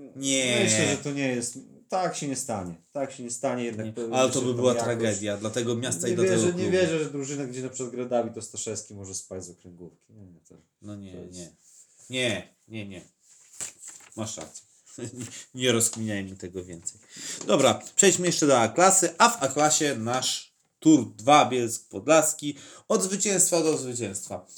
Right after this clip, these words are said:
Speaker 1: W pierwszym meczu, tak jak wspomnieliśmy w ostatnim odcinku, wygrał wyjazdowe spotkanie trzy zero z Iskrą Wyszki, a tydzień temu trzy jeden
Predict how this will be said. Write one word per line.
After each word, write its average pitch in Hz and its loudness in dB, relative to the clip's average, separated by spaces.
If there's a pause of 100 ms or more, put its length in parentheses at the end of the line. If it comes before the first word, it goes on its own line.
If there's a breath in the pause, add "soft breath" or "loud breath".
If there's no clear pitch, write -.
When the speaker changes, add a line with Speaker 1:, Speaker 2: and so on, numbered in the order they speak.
(360 loud breath)
Speaker 1:
W - -20
pierwszym 180 4
meczu, 160 -2
tak 151 0
jak 131 -4
wspomnieliśmy 135 -2
w - -10
ostatnim 117 -4
odcinku, 117 -6 (280 loud breath)
wygrał 117 0
wyjazdowe 110 -2
spotkanie 107 -8 (140)
trzy 175 4
zero 165 6
z - -4
Iskrą 160 2
Wyszki, 156 -6
a 202 8
tydzień 135 -2
temu 135 0 (220)
trzy - 4
jeden 147 4